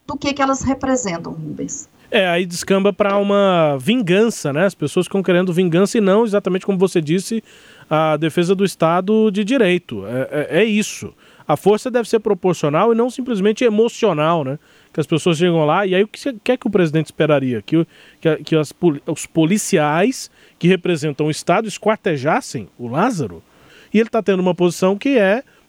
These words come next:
Speaker 2: é contrária à, à instituição que ele tá representando, que é exatamente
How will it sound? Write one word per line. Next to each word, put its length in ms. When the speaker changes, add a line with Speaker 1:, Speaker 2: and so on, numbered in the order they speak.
Speaker 2:
é 180
contrária 840
à, 480
à 160
instituição 640
que 80
ele 80
tá 80
representando, 760
que 120
é 80
exatamente 580